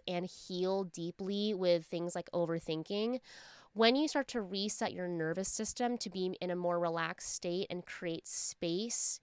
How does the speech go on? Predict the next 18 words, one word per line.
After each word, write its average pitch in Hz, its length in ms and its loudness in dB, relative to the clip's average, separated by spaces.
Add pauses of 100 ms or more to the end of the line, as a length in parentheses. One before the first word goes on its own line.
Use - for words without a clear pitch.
(160)
in 185 340 2
your 175 220 -4
nervous 165 320 -2
system, 196 340 -4
and 170 80 -6
also 170 420 0 (400)
the 196 240 0
act 208 320 10
of, 190 160 -2 (180)
of 175 240 4
healing 269 440 4
your 180 120 4
nervous 160 300 0
system 170 480 -4
also 185 360 2
allows 175 380 2
you 170 120 -2
to 160 460 -2